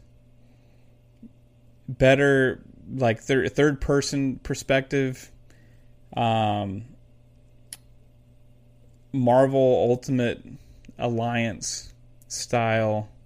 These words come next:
game that's in a different perspective, but it's like an online service game. I don't know if you know what I mean. I, it kinda has that old school beat 'em up type combat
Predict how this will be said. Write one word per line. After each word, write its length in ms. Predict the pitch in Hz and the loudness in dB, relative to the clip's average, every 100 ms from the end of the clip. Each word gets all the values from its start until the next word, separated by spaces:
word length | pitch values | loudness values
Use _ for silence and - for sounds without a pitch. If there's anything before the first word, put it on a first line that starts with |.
| - - - - - - - - - - 127 | -20 -20 -20 -20 -20 -20 -20 -20 -20 -12 -6
game 640 | 117 113 113 104 104 101 - | 0 2 2 0 -4 -6 -10
that's 520 | 151 113 107 98 - | -4 0 2 0 -6
in 200 | - 117 | -6 -4
a 60 | 110 | -2
different 320 | 113 123 117 | -2 -2 -4
perspective, 760 | 120 - - 117 113 113 107 - | -6 -4 -2 -2 -2 -4 -6 -4
but 140 | 113 | -2
it's 200 | 107 107 | -2 -2
like 200 | 113 101 | -4 -4
an 120 | 104 - | -6 -6
online 600 | 104 113 113 110 110 110 | -4 -2 -2 -2 -4 -6
service 520 | - 110 107 98 - | -6 -6 -6 -8 -10
game. 400 | - 95 110 123 - - - - - - - - - | -12 -10 -12 -12 -18 -20 -20 -20 -20 -20 -20 -20 -12
I 120 | - 113 | -4 -2
don't 120 | 104 | 0
know 120 | 107 | -2
if 120 | 104 | -2
you 80 | 113 | -2
know 140 | 110 | 0
what 140 | 107 107 | 0 -2
I 40 | |
mean. 200 | 107 107 | -2 0
I, 320 | 90 127 107 - - - - - | 2 2 0 -6 -18 -20 -20 -8
it 160 | - 120 | -6 0
kinda 220 | 160 165 | 2 4
has 240 | 147 143 131 | 4 2 2
that 160 | 123 | 4
old 260 | 117 131 135 | 4 4 0
school 340 | - 131 131 | -2 2 2
beat 340 | 120 113 117 123 | 0 0 0 0
'em 140 | 123 | 0
up 300 | 123 120 - | 0 0 -4
type 340 | - 127 117 - - - - _ _ - - - | -4 -2 -2 -6 -20 -20 -20 _ _ -20 -20 -6
combat 580 | 127 135 156 156 147 | -2 0 0 0 -2